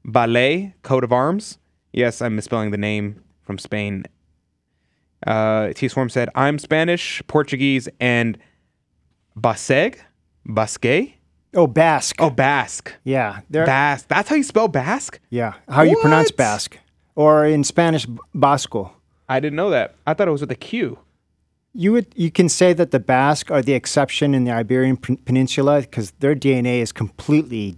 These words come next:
Speaker 2: different from the rest of the Portuguese and Spanish, uh,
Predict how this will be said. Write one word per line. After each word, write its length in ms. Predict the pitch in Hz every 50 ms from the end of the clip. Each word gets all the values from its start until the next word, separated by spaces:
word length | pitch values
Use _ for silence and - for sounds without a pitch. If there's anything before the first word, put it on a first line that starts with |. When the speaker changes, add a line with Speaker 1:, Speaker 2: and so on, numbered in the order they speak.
| - -
Speaker 2:
different 380 | - 131 127 - - 123 - -
from 220 | - - 113 107
the 100 | 104 -
rest 340 | - 113 117 120 - - -
of 60 | 110
the 80 | 107 -
Portuguese 540 | - - 127 117 - - 110 101 107 92 101
and 100 | 98 -
Spanish, 540 | - - - 117 113 110 107 107 - - - _ _ _ _ _ _ -
uh, 200 | - 131 127